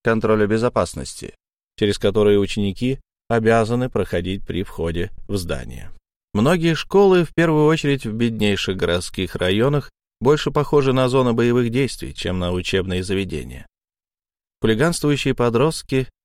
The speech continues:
устанавливают в них собственные границы влияния и демонстрируют своё главенствующее положение.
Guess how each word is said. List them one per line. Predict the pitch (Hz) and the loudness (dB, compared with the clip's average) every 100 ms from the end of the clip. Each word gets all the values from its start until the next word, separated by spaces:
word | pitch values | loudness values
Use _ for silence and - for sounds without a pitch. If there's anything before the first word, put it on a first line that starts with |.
| _ | _
устанавливают | 113 - 120 156 143 113 107 107 | -6 0 2 4 2 2 0 -2
в | |
них | 104 104 - | -4 -4 -4
собственные | - 90 90 - 80 78 | -4 -4 -2 -6 -4 -4
границы | 80 80 76 117 - 120 | -4 -4 -2 -4 -2 -2
влияния | 117 120 113 117 117 | 0 2 2 0 -2
и | - 127 | -2 -4
демонстрируют | 135 143 - 135 170 165 160 | -2 -2 -2 -2 0 0 -2
своё | - 127 147 | 0 2 2
главенствующее | 127 123 120 135 - 120 - 110 | 2 2 0 -2 -2 -4 -2 -6
положение. | 92 76 71 62 50 - | -4 -6 -8 -12 -12 -16